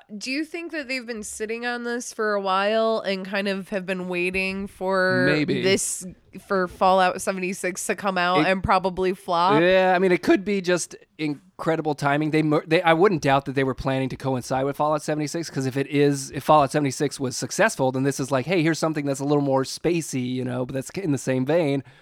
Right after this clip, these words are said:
Speaker 2: Or if it's terrible, like it is, um,
Speaker 1: <laughs>
Speaker 2: it's more like, uh, "Hey, look, we've got something good here." So, yeah, it's totally possible that they would have hung on to this to, to make that announcement. Um, Hello Games, the makers of No Man's Sky,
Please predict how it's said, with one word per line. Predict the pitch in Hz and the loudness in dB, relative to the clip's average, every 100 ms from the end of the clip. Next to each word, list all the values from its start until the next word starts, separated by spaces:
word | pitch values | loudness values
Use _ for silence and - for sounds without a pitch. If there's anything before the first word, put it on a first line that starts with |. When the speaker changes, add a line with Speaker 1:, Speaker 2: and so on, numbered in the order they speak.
| _ - | _ 2
Speaker 2:
Or | 220 175 165 180 | 8 8 8 4
if | 143 | -2
it's | 135 - _ | -4 -6 _
terrible, | - 240 233 180 135 131 143 | -2 4 6 6 4 4 4
like | 127 | 2
it | 131 | 2
is, | 170 143 139 - - _ _ - | 2 2 0 -4 -18 _ _ -2
um, | 143 131 127 123 | 2 4 2 -2
Speaker 1:
<laughs> | |
Speaker 2:
it's | 262 269 254 151 139 175 | -6 -6 -2 -2 -2 -2
more | 165 151 147 | 4 6 6
like, | 143 143 151 | 4 2 4
uh, | 147 143 | 4 6
"Hey, | 220 180 | 4 2
look, | 170 240 - | 2 2 2
we've | 156 180 | 0 2
got | 151 151 | 2 2
something | 180 185 | 0 4
good | 220 254 | 6 6
here." | 247 143 131 123 | 4 2 2 0
So, | 123 139 135 - - - | 0 2 2 0 -12 -6
yeah, | 143 175 151 | 2 4 4
it's | - | 2
totally | 170 190 131 | 0 2 0
possible | 127 117 123 | -2 -4 -6
that | 120 | -6
they | 120 | -4
would | 120 | -6
have | 120 | -4
hung | 123 120 | -4 -4
on | 117 | -4
to | 120 | -6
this | 120 | -10
to, | - 120 - | -10 -10 -10
to | 123 | -10
make | 131 127 | -10 -8
that | 127 | -10
announcement. | 127 127 135 131 131 - - - _ _ _ | -8 -10 -10 -10 -10 -12 -20 -20 _ _ _
Um, | 131 127 127 131 _ _ _ _ _ - _ _ | -4 -2 -4 -6 _ _ _ _ _ -20 _ _
Hello | 170 202 151 | 2 4 6
Games, | 185 277 170 | 4 2 0
the | |
makers | 156 151 139 | -2 0 0
of | 139 | 2
No | 139 | 2
Man's | 139 135 | 2 0
Sky, | - 139 165 | -2 0 0